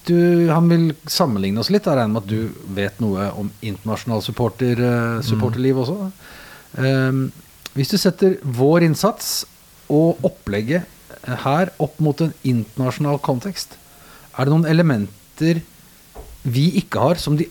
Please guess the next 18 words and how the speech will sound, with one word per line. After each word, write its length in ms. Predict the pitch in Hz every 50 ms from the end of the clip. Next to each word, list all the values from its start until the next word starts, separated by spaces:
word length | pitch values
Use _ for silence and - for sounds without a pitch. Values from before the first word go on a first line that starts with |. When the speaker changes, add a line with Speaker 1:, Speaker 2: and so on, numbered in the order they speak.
| -
Speaker 1:
aller 240 | 131 117 107 123 170
beste 340 | 165 180 165 - - - 127
har? 160 | 143 240 285 - - - - -
Eller 160 | 143 156 170
sagt 240 | - - 135 - -
på 80 | - 165
en 60 | 160
annen 240 | 156 147 135 127 135
måte, 280 | 147 139 120 - - 139
hva 180 | 131 135 139 135 - - - - - -
tenker 320 | - 151 123 104 - - 123
du 120 | 127 127
vi 160 | 120 117 113
kan 220 | 104 - 123 123 120
bli 160 | 127 127 131
enda 240 | 127 123 110 117 113
bedre 380 | 107 110 101 101 101 127 147 143
på? 160 | 254 269